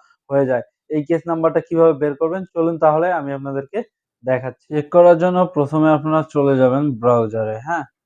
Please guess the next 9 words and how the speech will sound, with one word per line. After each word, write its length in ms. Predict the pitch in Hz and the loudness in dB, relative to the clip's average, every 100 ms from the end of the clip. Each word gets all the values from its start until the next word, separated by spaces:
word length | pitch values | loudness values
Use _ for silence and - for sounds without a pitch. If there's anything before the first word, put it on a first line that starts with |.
| _ - | _ -8
আমরা 220 | 139 143 | -2 4
আপনাদেরকে 420 | 143 143 143 135 143 | 2 2 -4 -4 -4
দেখানোর 400 | 117 123 143 139 | -2 -2 -4 -6
জন্য 220 | 139 139 147 | -6 -6 -4
আমরা, 360 | 135 120 123 120 110 _ _ _ - | -4 -4 -2 -2 -4 _ _ _ -2
আহ, 240 | 127 120 110 - _ | 4 4 2 -4 _
Firefox 640 | - 127 135 135 - 135 131 _ _ - 123 | -4 2 4 4 2 -2 -2 _ _ -18 -8
ব্রাউজারে 540 | 117 127 123 117 120 117 | 2 4 4 0 -2 -2
যাচ্ছি। 360 | 120 110 - | -6 -8 -12